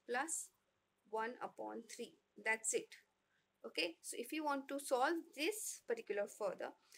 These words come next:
students, if you're liking the way I'm explaining, then please go ahead and hit the like button.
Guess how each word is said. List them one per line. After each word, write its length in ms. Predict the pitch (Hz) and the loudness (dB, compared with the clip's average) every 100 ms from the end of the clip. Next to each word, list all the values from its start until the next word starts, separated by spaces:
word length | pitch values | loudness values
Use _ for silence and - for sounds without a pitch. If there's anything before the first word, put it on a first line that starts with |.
| - | 0
students, 280 | 339 359 359 | 6 8 8
if 80 | |
you're 120 | 330 285 | 8 10
liking 360 | 233 226 285 | 10 8 4
the 80 | 294 | 6
way 160 | 247 240 | 6 4
I'm 120 | 233 | 2
explaining, 500 | 220 - 214 220 233 | 0 -2 -2 0 -2
then 200 | 233 233 | -2 -4
please 260 | 233 262 269 | -4 -4 8
go 140 | 269 | 12
ahead 140 | 247 | 12
and 140 | 254 269 | 12 6
hit 220 | 233 - | 2 2
the 240 | 240 254 247 | 4 4 6
like 340 | 226 226 240 240 | 10 12 12 6
button. 400 | - 220 214 240 | 6 6 4 0